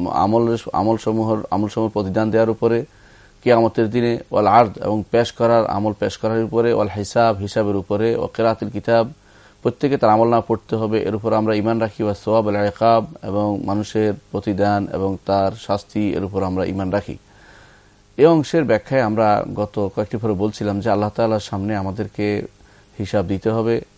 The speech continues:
আল্লাহ তাআলার সামনে আমাদের প্রত্যেকটি কর্মকাণ্ডের প্রতিদান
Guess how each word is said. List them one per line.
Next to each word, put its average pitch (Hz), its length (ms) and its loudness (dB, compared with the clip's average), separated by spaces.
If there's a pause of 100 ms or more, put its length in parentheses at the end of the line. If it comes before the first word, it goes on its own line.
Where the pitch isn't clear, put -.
(460)
আল্লাহ 117 180 2
তাআলার 117 220 0
সামনে 107 280 -4
আমাদের 107 180 0
প্রত্যেকটি 135 600 -4
কর্মকাণ্ডের 101 580 -2
প্রতিদান 98 480 -4